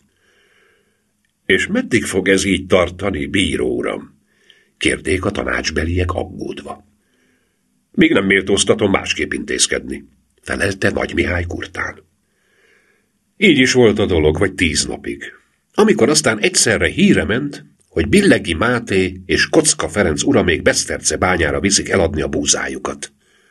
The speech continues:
Mert hogy azt mondják, arrafelé még nem oly okosak a zsidók, mint mi nálunk. Kapott a jó alkalmon Nagy Mihály.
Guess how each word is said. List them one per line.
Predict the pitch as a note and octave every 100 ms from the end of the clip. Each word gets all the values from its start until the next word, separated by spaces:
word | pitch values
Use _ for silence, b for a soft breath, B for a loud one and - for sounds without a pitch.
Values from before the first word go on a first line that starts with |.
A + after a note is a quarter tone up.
| _ _ _ _
Mert | - B2+ G#2+
hogy | C#3+
azt | F#3+ -
mondják, | E2 D3 F3+ - b b b b
arrafelé | - F3 A2 A2 D3 C3+ B2+
még | C#3 D3
nem | C#3 G2+
oly | F2
okosak | F#2 F#2+ - -
a | C#2+
zsidók, | G#2 A2+ F#2 - - -
mint | A#2 F#2+
mi | E2+
nálunk. | - - - - - _ B B B B B B B B B B
Kapott | - - E2+ F2+
a |
jó | F#2+ F2+
alkalmon | C#2 - C#2+ F2 F#2+
Nagy | - -
Mihály. | - - - -